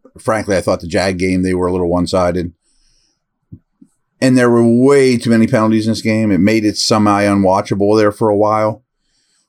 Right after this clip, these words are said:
But a lot of them were just ones you had to call as a ref, to be honest, to be fair. I mean, like, if you jump off sides, were you just not gonna throw a flag because you called a hold to play before? So there was a lot of undisciplined behavior by the Steelers here,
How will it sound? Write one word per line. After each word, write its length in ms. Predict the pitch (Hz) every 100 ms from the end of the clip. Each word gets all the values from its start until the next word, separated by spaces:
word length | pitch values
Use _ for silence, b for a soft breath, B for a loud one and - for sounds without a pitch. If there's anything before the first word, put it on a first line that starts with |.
| _
But 140 | - 160
a 40 |
lot 300 | 151 214 339
of 80 | 220
them 120 | 180
were 120 | 151
just 180 | 131 135
ones 280 | 120 131 139
you 80 | 113
had 220 | 113 123
to 60 | 98
call 360 | - 101 135
as 80 | 131
a 80 | 98
ref, 400 | 95 120 - -
to 100 | 113
be 160 | 98 104
honest, 460 | 104 139 151 -
to 60 | 107
be 100 | 101
fair. 420 | 107 110 143 147 -
I 60 | 110
mean, 200 | 110 107
like, 300 | 107 104 -
if 280 | - _
you 80 | 156
jump 280 | 131 240 277
off 200 | 196 -
sides, 600 | - 123 160 104 95 92
were 100 | 95
you 40 |
just 140 | 127 123
not 180 | 113 -
gonna 140 | 107 - -
throw 220 | 117 123
a 40 | 110
flag 440 | 98 101 127 127
because 320 | 110 113 104
you 140 | 104 95 - _ _
called 240 | 117 110
a 60 | 92
hold 280 | 87 107 120
to 60 |
play 220 | 101 107 113
before? 520 | 92 90 92 139 - _ _ _ _ _ _ _ -
So 180 | -
there 140 | 151 226
was 140 | 190
a 40 | 135
lot 300 | 123 131 120
of 80 | -
undisciplined 720 | 117 101 104 104 - 107 92
behavior 440 | 85 95 92 95
by 180 | 90 92
the 60 |
Steelers 500 | 85 - 98 95 95
here, 400 | 104 98 98 92